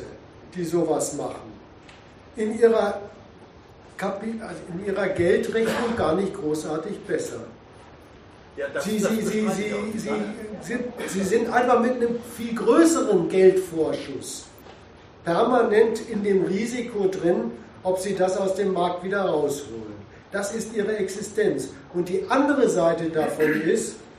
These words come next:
Speaker 1: die Sperrigkeit der Natur in Sachen, wie viele Hühner kriegt man, wie schnell, äh, aufgezogen, ist,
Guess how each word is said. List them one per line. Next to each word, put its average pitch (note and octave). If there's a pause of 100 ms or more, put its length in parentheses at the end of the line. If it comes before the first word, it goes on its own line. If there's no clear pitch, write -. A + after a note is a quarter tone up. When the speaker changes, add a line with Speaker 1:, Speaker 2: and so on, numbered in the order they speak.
(400)
Speaker 1:
die F#3
Sperrigkeit G#3
der F#3+
Natur E3+
in D#3
Sachen, E3+ (300)
wie A3+
viele A3+
Hühner G3+
kriegt -
man, F#3+
wie F3
schnell, F#3
äh, D#3+
aufgezogen, F3+ (1120)
ist, -